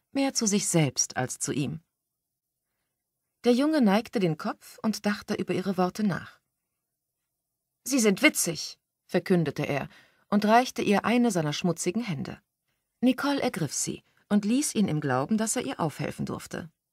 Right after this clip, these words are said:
„Und sie sind schnell“, fügte er hinzu. Nicole lächelte. Wer hätte das gedacht? Sie ließ seine schmutzige kleine Hand nicht los.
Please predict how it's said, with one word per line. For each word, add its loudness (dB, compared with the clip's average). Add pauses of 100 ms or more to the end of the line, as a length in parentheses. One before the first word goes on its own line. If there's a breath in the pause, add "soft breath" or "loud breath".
(680)
„Und 4
sie 4
sind 2
schnell“, 2 (300)
fügte -6
er -4
hinzu. -6 (1200)
Nicole 0
lächelte. -2 (1400 soft breath)
Wer 2
hätte 4
das 0
gedacht? -10 (920)
Sie -2
ließ 0
seine 2
schmutzige 0
kleine 0
Hand -4
nicht -10
los. -8